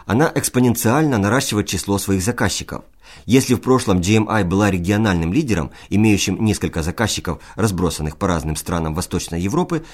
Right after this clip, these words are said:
то теперь компания продаёт свою продукцию потребителям, расположенным в Азии, Африке, С Ш А и Южной Америке.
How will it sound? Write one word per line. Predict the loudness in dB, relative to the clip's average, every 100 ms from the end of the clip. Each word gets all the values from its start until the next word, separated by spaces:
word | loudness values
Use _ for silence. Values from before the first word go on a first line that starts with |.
| -14 -2
то |
теперь | -2 2 2
компания | 2 0 2 2 2
продаёт | 0 0 2 2
свою | 2 0
продукцию | 0 -2 -4 -4 -4
потребителям, | -4 -4 -2 -2 -2 -6 -8 -6
расположенным | -2 -2 2 2 2 0 0
в | 0
Азии, | 0 0 -4 -2
Африке, | -2 -2 -2 -6 -6 -8 -8
С | -4
Ш | 0
А | 0 0 -2
и | 0
Южной | 2 2 2 -2
Америке. | -2 -2 -2 -6 -12